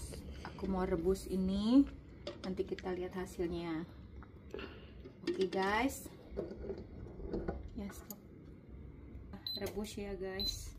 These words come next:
Teman-teman, kita lihat hasilnya. Oke, sip. Dia setelah kita rebus. Guys,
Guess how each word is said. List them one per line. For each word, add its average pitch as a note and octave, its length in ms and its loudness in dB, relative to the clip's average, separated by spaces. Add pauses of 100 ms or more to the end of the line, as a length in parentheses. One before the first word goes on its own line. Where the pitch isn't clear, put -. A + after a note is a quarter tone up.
(160)
Teman-teman, F#3 1080 0 (560)
kita G3 320 -2
lihat A#3+ 320 2
hasilnya. A3+ 1000 4 (1040)
Oke, C#4 240 6 (240)
sip. D4 140 4 (680)
Dia F#3+ 320 6
setelah G3+ 300 4
kita F#3+ 260 6
rebus. G3+ 720 10 (2500)
Guys, F3 400 8